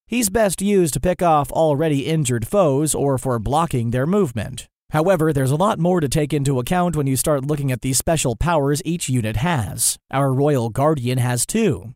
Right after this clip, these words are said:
He can push units one square away in combat, and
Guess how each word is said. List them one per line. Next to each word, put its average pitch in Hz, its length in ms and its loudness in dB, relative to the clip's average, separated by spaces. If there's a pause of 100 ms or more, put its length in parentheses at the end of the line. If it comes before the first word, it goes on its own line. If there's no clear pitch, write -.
He - 80 -10
can 127 160 -4
push 131 240 -2
units 127 380 -2
one 127 240 0
square 127 320 -2
away 131 280 0
in 113 140 -4
combat, 151 580 0
and 147 240 -4